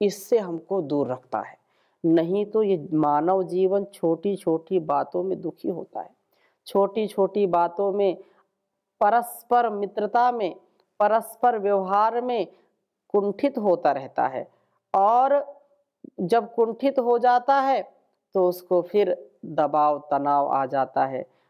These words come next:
फिर उसको हाइपरटेंशन आ जाती है, और फिर वो जो नहीं करना चाहिए उधर वह बढ़ जाता है और वह कर देता है, जिससे स्वयं की हानि होती है,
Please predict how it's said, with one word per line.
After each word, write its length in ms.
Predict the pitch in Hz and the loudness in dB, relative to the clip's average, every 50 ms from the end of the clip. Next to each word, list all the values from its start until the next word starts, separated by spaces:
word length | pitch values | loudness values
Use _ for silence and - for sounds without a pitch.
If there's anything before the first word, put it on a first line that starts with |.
| _ _ _ | _ _ _
फिर 140 | - 226 208 | 2 2 4
उसको 440 | 202 196 190 - - - 208 202 196 | 2 2 0 -4 -2 0 2 2 2
हाइपरटेंशन 1040 | 170 175 185 185 185 180 185 - 190 185 185 185 175 165 160 160 156 - 175 165 | 2 0 0 0 0 0 0 0 -2 -2 0 0 0 0 0 -2 -2 -2 -2 0
आ 100 | 165 160 | 0 0
जाती 400 | 156 151 156 151 - - - 156 | 0 0 0 -2 -2 -4 -4 -4
है, 200 | 151 156 147 147 - _ _ _ _ _ _ - | -4 -4 -6 -6 -8 _ _ _ _ _ _ 0
और 160 | 233 233 233 233 - | 0 0 0 -4 -4
फिर 180 | - 254 269 262 | 0 2 2 2
वो 340 | 254 220 196 202 233 262 254 | 2 0 0 2 2 2 2
जो 240 | 208 190 247 247 | 2 2 2 2
नहीं 500 | 233 214 196 180 175 175 175 185 254 277 | 2 2 0 0 0 0 0 0 0 0
करना 380 | - - 277 269 269 277 285 285 | 2 2 2 2 2 0 0 0
चाहिए 640 | 277 285 277 269 262 277 277 302 311 277 - - - - _ _ _ _ _ - | 2 2 2 2 2 2 2 2 2 2 2 0 -6 -20 _ _ _ _ _ 0
उधर 280 | 185 180 175 180 190 196 | 2 2 2 2 0 0
वह 380 | 175 156 160 160 160 160 - - | 0 0 -2 -2 -4 -6 -6 -6
बढ़ 200 | 147 143 165 170 | -4 -2 -2 0
जाता 360 | 170 156 175 170 165 170 - 185 | 0 2 2 0 0 0 -2 -4
है 60 | 185 | -4
और 240 | - - 156 160 160 | -2 -2 -2 -2 -2
वह 260 | 156 160 180 190 180 | 0 0 -2 -2 -2
कर 220 | - - - 147 | -2 -2 -2 -2
देता 400 | 143 143 151 151 151 - 175 175 | -2 -2 -4 -4 0 2 2 2
है, 280 | 185 208 226 220 - - - _ _ - | 2 2 0 0 -2 -6 -14 _ _ -6
जिससे 580 | 160 170 165 165 - - 165 160 156 - - _ - | -4 -4 -4 -4 -4 -2 0 0 0 -2 -6 _ -20
स्वयं 420 | - - - 160 156 160 170 185 | -12 -4 0 2 2 4 2 2
की 220 | 175 170 185 190 180 | 0 0 0 0 0
हानि 340 | 170 165 175 170 185 185 185 | 0 0 0 0 0 0 0
होती 400 | 180 180 175 175 175 202 202 202 | 2 2 0 0 0 0 2 2
है, 360 | 208 214 208 180 - - | 4 4 4 2 0 -6